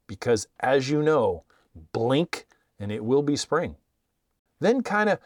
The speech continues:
once you get the, the rudimentary purpose of what the landscape's gonna do, you kinda refine some of the things you must have, a couple of things that you like to have,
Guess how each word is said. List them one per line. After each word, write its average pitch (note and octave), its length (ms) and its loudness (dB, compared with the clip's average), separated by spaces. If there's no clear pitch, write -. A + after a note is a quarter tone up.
once A#3 200 0
you F3+ 80 0
get F3+ 200 0
the, A#2 200 2
the G#2+ 100 -4
rudimentary C#3+ 1000 0
purpose E3 600 0
of A#2+ 160 -4
what C#3+ 140 2
the A#2 80 2
landscape's C#3+ 520 -2
gonna C3 200 -4
do, C3+ 280 -2
you A#2 100 -6
kinda E3+ 260 2
refine D3 680 0
some C#3+ 220 -2
of B2+ 80 0
the A2+ 60 -12
things C#3 280 -6
you A2 80 -6
must G#2 420 -2
have, C#3 280 2
a - 400 -20
couple C#3 200 -2
of A2 60 0
things C3+ 240 -4
that A2 160 -4
you F#2+ 60 -10
like C3 300 -2
to C#3+ 120 2
have, C3+ 360 -2